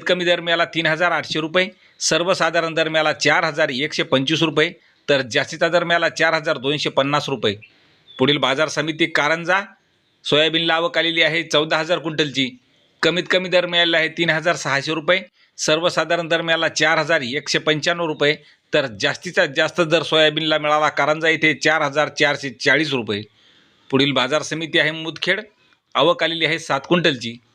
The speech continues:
कमीत कमी दर मिळाला चार हजार पन्नास रुपये, सर्वसाधारण दर चार हजार पन्नास, तर जास्तीचा दरसुद्धा चार हजार पन्नास. पुढील बाजार समिती आहे नायगाव.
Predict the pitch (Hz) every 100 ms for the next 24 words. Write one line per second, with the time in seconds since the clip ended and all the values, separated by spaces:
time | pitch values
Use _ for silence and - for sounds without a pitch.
0 | _ _ _ 143 160 185 196 196 180 175
1 | 175 170 - 165 160 156 175 160 147 151
2 | 170 160 156 185 202 - - - - 170
3 | 180 208 190 180 165 165 147 135 156 156
4 | 185 185 185 - 151 143 131 - - -
5 | 156 131 - - 117 135 131 160 180 170
6 | 185 175 190 156 143 _ _ - 196 175
7 | 156 147 - 127 113 101 - _ _ _
8 | _ _ 131 156 143 131 151 147 151 160
9 | 151 143 160 151 147 156 190